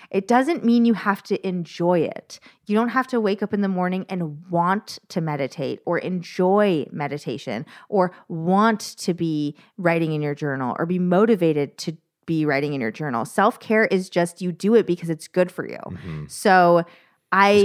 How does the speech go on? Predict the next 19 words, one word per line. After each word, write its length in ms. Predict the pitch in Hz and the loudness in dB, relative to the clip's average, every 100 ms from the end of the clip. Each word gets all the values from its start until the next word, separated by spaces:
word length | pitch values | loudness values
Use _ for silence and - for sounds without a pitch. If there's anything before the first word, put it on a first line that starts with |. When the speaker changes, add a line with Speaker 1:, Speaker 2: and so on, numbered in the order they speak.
| 202 | 4
Speaker 2:
good 80 | - | 2
for 100 | 87 | -6
future 480 | - 95 127 - 80 | -4 -2 -2 -2 -4
you. 220 | 73 - | -6 -2
Speaker 1:
Yeah, 220 | 233 190 | 4 4
it's 180 | 170 - | 4 -2
good 260 | 214 254 233 | 2 2 4
for 160 | 226 | 0
future 460 | - 254 311 - 190 | 2 2 2 4 2
you. 240 | 143 117 | 2 0
So 280 | - 208 185 _ | 0 2 0 _
this 540 | 175 180 - 247 269 - | -14 -8 0 0 0 -4
doesn't 320 | 302 285 196 | -4 -4 -2
mean 260 | 214 214 | 0 0
you 180 | 170 196 | -2 -4
get, 240 | 180 185 - | 0 0 0
um, 220 | 143 165 - | -4 -6 -8
this 320 | 180 208 - | -2 -2 0
luxurious, 1040 | 185 180 175 175 190 190 180 175 180 - | 0 2 -2 0 0 2 4 2 0 -4